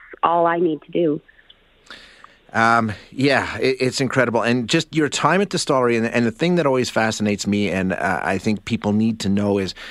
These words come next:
Speaker 2: 'cause we focus so much on the medical care, which we should, because it's world-class and, and we can see what it does with these children.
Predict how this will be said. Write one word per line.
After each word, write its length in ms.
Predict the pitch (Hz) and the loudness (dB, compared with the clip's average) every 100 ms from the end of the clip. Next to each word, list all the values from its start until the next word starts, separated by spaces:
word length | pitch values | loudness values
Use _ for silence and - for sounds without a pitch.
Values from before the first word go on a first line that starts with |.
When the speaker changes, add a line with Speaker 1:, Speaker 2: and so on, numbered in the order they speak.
| - | -8
Speaker 2:
'cause 140 | 117 | -2
we 80 | 113 | 0
focus 340 | 110 165 165 - | 2 0 0 0
so 100 | 139 | 0
much 220 | 123 117 | 2 2
on 80 | 104 | 2
the 80 | |
medical 480 | 98 104 110 - 101 | 2 2 0 0 -2
care, 440 | - - 87 58 78 | -2 -4 -2 -2 -4
which 200 | 92 107 | -4 -4
we 100 | 120 | 0
should, 460 | 110 - 233 82 92 | 0 0 0 -4 -8
because 300 | 101 117 101 | -4 0 0
it's 100 | 95 | -2
world-class 640 | - 139 127 - 113 104 | 0 0 0 0 0 0
and, 140 | 101 92 | -2 -2
and 240 | 87 92 | 0 -2
we 100 | 101 | -2
can 180 | 85 104 | -2 -2
see 220 | - 131 | 0 0
what 140 | 123 95 | 0 -2
it 100 | 85 | 0
does 260 | 104 104 | 0 -2
with 100 | 101 | -6
these 180 | - 85 | -8 -8
children. 380 | - 156 151 | -6 -6 -6